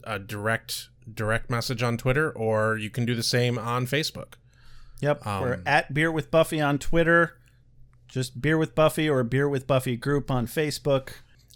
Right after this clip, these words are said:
Speaker 1: And reach out to us. Let, let us know if you just feel that it, it can't be done or that it shouldn't be done. I, I would love to understand your point of view. It's important to me as a creator,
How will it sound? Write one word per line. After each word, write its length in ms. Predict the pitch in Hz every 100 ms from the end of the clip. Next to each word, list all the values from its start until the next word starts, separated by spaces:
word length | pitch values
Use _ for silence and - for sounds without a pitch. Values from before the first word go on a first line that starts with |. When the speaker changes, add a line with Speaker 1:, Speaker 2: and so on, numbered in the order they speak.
| -
Speaker 1:
And 380 | 135 151 151 131
reach 220 | 170 -
out 180 | 185 196
to 100 | 139
us. 280 | 98 -
Let, 260 | 123 139 -
let 220 | 135 143
us 180 | 170 -
know 420 | 151 170 175 139
if 540 | 131 123 120 - - - - - - - - -
you 260 | 107 123
just 240 | 127 135 -
feel 240 | 135 147
that 120 | 139
it, 180 | 139 131 -
it 200 | 143 -
can't 260 | 131 135
be 80 | 147
done 460 | 135 175 147 98 98
or 400 | 113 107 104 104
that 400 | 101 107 104 110 -
it 220 | 120 -
shouldn't 340 | - 160 120
be 80 | 107
done. 400 | 95 90 85 107 -
I, 320 | - 104 113 127
I 200 | - 151
would 160 | 160
love 180 | 151 131
to 120 | 131
understand 680 | 123 117 - 113 110 104 -
your 180 | 107 101
point 260 | - 101
of 80 | 95
view. 260 | 98 104 143 - - -
It's 220 | 120 -
important 560 | 143 131 202 127 104 - _ -
to 480 | - 110 101 107 - -
me 520 | 107 127 165 180 180
as 380 | - 135 127 113
a 40 |
creator, 640 | 113 117 120 120 143 175